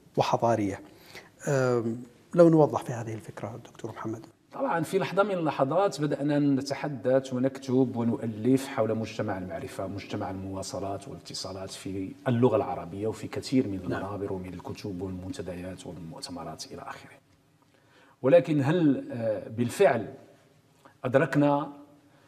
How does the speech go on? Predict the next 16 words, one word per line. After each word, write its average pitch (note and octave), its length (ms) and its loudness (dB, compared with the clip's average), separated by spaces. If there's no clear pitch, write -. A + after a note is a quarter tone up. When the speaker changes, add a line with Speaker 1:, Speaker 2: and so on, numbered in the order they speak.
Speaker 2:
ما C#3+ 100 6
هي D3 80 4
الشروط D3 720 4
المؤسسة C3 640 -2
لهذا A#2+ 280 -2
الذي G#2+ 240 -8
نسميه G#2 540 -10
بمجتمعات F#2 600 -16
المعرفة؟ - 360 -20
كيف G3 200 8
يمكن F#3+ 480 4
أن F#3 240 0
نخرج G#2 380 0
من B2+ 100 6
مجتمع D3+ 460 4
محافظ، A#2 480 -4